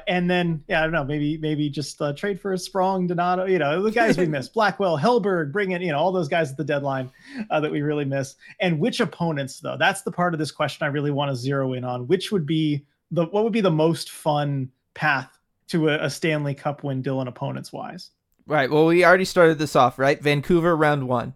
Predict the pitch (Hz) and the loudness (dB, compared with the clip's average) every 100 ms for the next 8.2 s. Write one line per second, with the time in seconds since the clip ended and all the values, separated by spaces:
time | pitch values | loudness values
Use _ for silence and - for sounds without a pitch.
0 | - 135 147 - 160 170 180 165 202 185 | -2 4 4 6 6 6 4 2 4 6
1 | 185 180 202 180 175 - 180 165 - 175 | 6 6 8 10 10 8 4 4 0 2
2 | 160 156 196 - - 156 147 185 170 175 | 4 4 -2 -20 -6 -2 -2 0 0 0
3 | 170 170 165 156 - 151 143 139 - - | -4 -6 -4 -4 -4 -2 -2 -2 -6 -14
4 | - 131 156 156 156 156 147 139 151 160 | -6 -2 2 2 2 0 -4 -4 2 2
5 | 160 165 147 143 151 135 143 135 135 139 | 2 2 -2 -2 -4 -2 -2 -2 -4 -2
6 | 143 135 135 127 131 127 - 131 117 123 | 2 2 2 0 -2 -4 -6 -6 -4 -4
7 | 120 - _ 156 156 _ 139 143 170 196 | -4 -8 _ -8 -8 _ 0 0 0 2
8 | 165 | 2